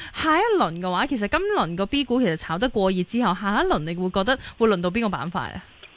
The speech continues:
Speaker 1: 嗱，其實香港呢，就幾好嘅，得幾個主要板塊炒啦。
Speaker 2: 對，對，對。
Speaker 1: 先，第一個係呢個物業代理，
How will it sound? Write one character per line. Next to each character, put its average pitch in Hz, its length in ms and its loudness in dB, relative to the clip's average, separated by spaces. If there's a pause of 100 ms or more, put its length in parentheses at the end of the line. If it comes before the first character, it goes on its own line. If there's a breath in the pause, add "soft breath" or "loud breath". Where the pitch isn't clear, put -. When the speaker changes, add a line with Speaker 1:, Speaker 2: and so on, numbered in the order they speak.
(500 loud breath)
Speaker 1:
嗱， 101 160 4
其 98 80 6
實 98 200 4
香 139 180 2
港 127 240 0
呢， 131 180 2
就 90 340 -2 (120)
幾 90 220 2
好 - 140 0
嘅， 87 280 2
得 117 160 0 (100)
幾 101 380 -2
個 90 300 2 (280)
主 - 220 -4
要 104 80 4
板 - 260 -6
塊 82 240 0
炒 - 200 2
啦。 - 120 -4
Speaker 2:
對， 170 120 -8
對， 160 80 -12
對。 - 0 -
Speaker 1:
先， 127 280 -2 (320 loud breath)
第 107 140 4
一 139 40 2
個 120 140 0
係 104 200 0
呢 95 240 -6
個 95 300 0
物 95 40 -6
業 90 380 -6
代 80 320 -4
理， 76 220 -8